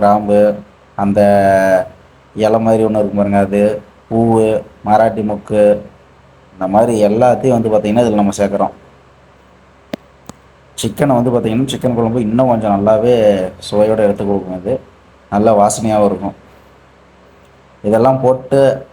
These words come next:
மிக்ஸி ஜார்ல போட்டு ஒரு டம்மு டும்முன்னு ஒரு அடி அடிச்சீங்கன்னா வச்சுக்கோங்க, இந்த மாதிரி வந்து ஒரு இஞ்சி பூண்டு பேஸ்ட்டு, அதாவது இஞ்சி பூண்டு பேஸ்ட்டு மட்டும் இல்லாம நம்மளுடைய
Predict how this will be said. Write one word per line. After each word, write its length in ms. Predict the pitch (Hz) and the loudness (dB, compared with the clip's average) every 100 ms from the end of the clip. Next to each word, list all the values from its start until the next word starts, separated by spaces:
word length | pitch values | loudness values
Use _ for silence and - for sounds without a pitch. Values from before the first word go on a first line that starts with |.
| - - 104 | -20 -12 -10
மிக்ஸி 280 | 101 - 123 | -6 -4 0
ஜார்ல 260 | 113 107 101 98 | 2 2 0 -2
போட்டு 240 | 113 113 113 | -4 -2 -2
ஒரு 100 | 104 101 | -2 0
டம்மு 240 | 104 113 110 | 0 0 -4
டும்முன்னு 300 | 110 110 123 113 | -4 -2 -2 0
ஒரு 80 | 104 | -2
அடி 160 | 104 107 | 0 -2
அடிச்சீங்கன்னா 420 | 104 110 110 120 | -2 -6 -4 -6
வச்சுக்கோங்க, 360 | 113 101 95 92 - - _ _ - 107 | -6 -8 -6 -8 -10 -20 _ _ -10 -4
இந்த 140 | 110 107 | -2 2
மாதிரி 220 | 113 117 107 | 2 2 0
வந்து 200 | 101 104 - - _ _ _ _ _ _ _ _ _ _ _ _ _ _ - 127 | -2 -2 -4 -4 _ _ _ _ _ _ _ _ _ _ _ _ _ _ -4 0
ஒரு 180 | 131 151 175 170 - - _ - 117 | 0 0 -2 -10 -18 -20 _ -4 0
இஞ்சி 220 | 143 170 143 | 0 2 0
பூண்டு 220 | 131 113 | 0 0
பேஸ்ட்டு, 360 | 127 127 - 110 - - 95 | 0 -2 -4 -6 -6 -2 2
அதாவது 240 | 107 135 120 | 2 2 0
இஞ்சி 160 | 139 131 | -2 -2
பூண்டு 240 | 120 98 | -4 -2
பேஸ்ட்டு 300 | 127 131 131 | -2 0 -2
மட்டும் 220 | 123 135 120 | -2 -2 0
இல்லாம 320 | 113 117 196 220 - _ _ _ 101 | 0 0 -2 -6 -18 _ _ _ -4
நம்மளுடைய 460 | 110 110 107 110 | -2 0 0 2